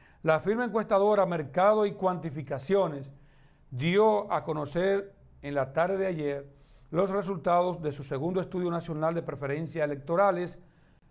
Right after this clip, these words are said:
en el cual Luis Abinader del P R M logró cincuenta y cinco punto ocho por ciento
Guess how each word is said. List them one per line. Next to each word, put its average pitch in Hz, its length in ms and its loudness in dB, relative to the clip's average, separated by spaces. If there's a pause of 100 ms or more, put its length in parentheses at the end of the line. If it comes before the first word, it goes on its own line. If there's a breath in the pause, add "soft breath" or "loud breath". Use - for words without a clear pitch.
en 165 140 0
el 196 140 -2
cual 170 420 0 (840)
Luis 185 260 -2
Abinader 180 480 2
del 139 180 -2
P 151 140 -2
R 180 380 2
M 147 260 -4 (320 loud breath)
logró 151 680 0 (180)
cincuenta 175 580 -4
y 160 60 -2
cinco 214 460 -4
punto 190 360 -2
ocho 185 300 0
por 180 160 0
ciento 156 560 -4